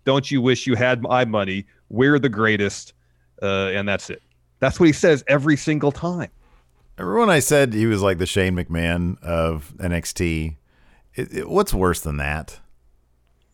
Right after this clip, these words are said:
Speaker 2: What's, what's, like, even more boring than that?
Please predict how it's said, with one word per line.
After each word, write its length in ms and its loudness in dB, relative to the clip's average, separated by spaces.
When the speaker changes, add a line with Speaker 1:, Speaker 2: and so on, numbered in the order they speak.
Speaker 2:
What's, 240 -6
what's, 260 -2
like, 200 2
even 240 0
more 160 0
boring 360 -2
than 120 -4
that? 400 -8